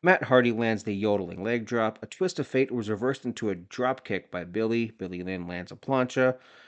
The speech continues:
The twist of fate is once again denied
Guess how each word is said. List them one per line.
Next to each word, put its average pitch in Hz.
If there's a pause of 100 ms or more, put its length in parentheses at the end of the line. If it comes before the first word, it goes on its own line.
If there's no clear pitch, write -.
(140)
The 127
twist -
of 165
fate 160
is 104 (100)
once 170
again 117
denied 95